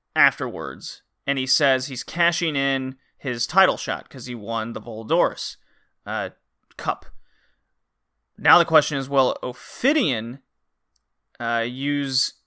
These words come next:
his ability to claim that right as well, 'cause he has three wins. So I fully expect Ophidian to just insert himself in that match, try to do, like, a finger poke of doom kind of thing with the Whisper.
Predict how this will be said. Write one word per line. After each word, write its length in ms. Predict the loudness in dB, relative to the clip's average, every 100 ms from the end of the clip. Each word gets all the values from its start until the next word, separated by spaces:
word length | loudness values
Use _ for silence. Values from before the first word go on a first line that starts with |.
| _ _ _ _ _ _ _ _
his 720 | -16 -4 0 2 0 -2 -6 -4 -6
ability 840 | -6 -2 2 4 4 2 -2 -6
to 160 | -10
claim 360 | -10 -4 -2 0
that 240 | 0 0 2
right 220 | 0 0
as 140 | -2
well, 200 | 4 4
'cause 180 | 2 -6
he 280 | -8 -6 -6
has 280 | -4 -4 -6
three 260 | -10 -10
wins. 440 | -10 -12 -12 -14 -16 _ -20 _
So 160 | -2 2
I 220 | 4 2
fully 460 | 0 0 2 4
expect 500 | 2 0 0 2 2
Ophidian 480 | -4 -6 -4 -2 -4
to 120 | -8 -8
just 240 | -8 -8
insert 560 | -8 -4 -2 2 0 0
himself 480 | -2 2 2 2
in 100 | 0
that 220 | -2 -4 -2
match, 500 | -2 -2 -6 -12 -16 _ _
try 200 | 4 4
to 60 | 4
do, 200 | 2 2
like, 160 | 2
a 60 | 0
finger 280 | -8 -6 -4
poke 240 | -4 -4
of 100 | -4
doom 260 | -6 -4 -2
kind 180 | -2 -2
of 120 | -2
thing 260 | -4 -4 -4
with 160 | -6
the 80 | -4
Whisper. 540 | -4 -4 -4 -4 -6